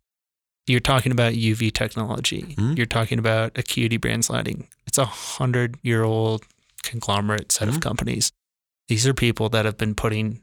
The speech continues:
Speaker 1: visible light in space for the history of the company.
Speaker 2: Right.
Speaker 1: And out of nowhere, they're doing everything they can to put,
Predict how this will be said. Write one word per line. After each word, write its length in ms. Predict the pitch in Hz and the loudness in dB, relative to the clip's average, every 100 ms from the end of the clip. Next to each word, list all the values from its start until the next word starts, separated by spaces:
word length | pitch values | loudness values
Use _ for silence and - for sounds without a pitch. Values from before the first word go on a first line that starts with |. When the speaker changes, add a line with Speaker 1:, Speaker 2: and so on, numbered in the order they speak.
| - | -8
Speaker 1:
visible 540 | 107 107 104 113 110 110 | -2 2 2 2 2 0
light 320 | 107 117 - - _ - | 0 0 -2 -12 _ -4
in 200 | 117 117 | 0 2
space 720 | 117 - - - - - - _ _ - | 2 0 -2 0 -2 -2 -6 _ _ -8
for 220 | - 107 | -2 0
the 100 | 107 | 0
history 340 | 104 - - 120 | 2 0 -2 -6
of 40 | |
the 60 | 117 | -6
company. 520 | - - - - - _ - | -6 -6 -6 -8 -10 _ -4
Speaker 2:
Right. 200 | 82 - _ _ _ - | -4 -6 _ _ _ 2
Speaker 1:
And 80 | |
out 140 | 120 120 | 4 4
of 100 | 110 | 2
nowhere, 580 | 110 113 113 113 127 - _ _ _ | 2 2 0 -2 -4 -10 _ _ _
they're 140 | 117 110 | -4 0
doing 260 | 113 110 | 2 2
everything 540 | 110 110 - 113 113 123 | 0 -2 -4 -4 -2 -2
they 140 | - | -2
can 300 | - - 113 | -2 0 0
to 60 | 104 | -2
put, 240 | - - | -4 -6